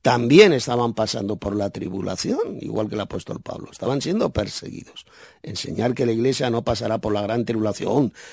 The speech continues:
sino que será arrebatada al cielo antes de una tribulación de siete años, es una de las mayores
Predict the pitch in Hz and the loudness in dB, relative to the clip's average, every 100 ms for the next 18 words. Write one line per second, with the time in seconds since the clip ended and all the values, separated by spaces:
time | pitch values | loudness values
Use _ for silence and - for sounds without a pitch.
0 | - - 101 110 107 101 117 117 104 101 | -14 -8 -6 -4 -4 0 2 2 -2 -2
1 | 113 113 92 - 151 139 107 107 110 113 | 0 0 -2 -2 2 4 4 2 0 0
2 | 110 101 101 107 107 101 98 92 110 104 | 0 0 -2 -2 -2 0 -2 -2 -2 -2
3 | 90 104 117 104 113 - 110 120 127 127 | -2 -4 -4 -4 -4 -6 -4 0 2 2
4 | 120 120 165 185 190 196 - | 2 2 6 6 8 4 0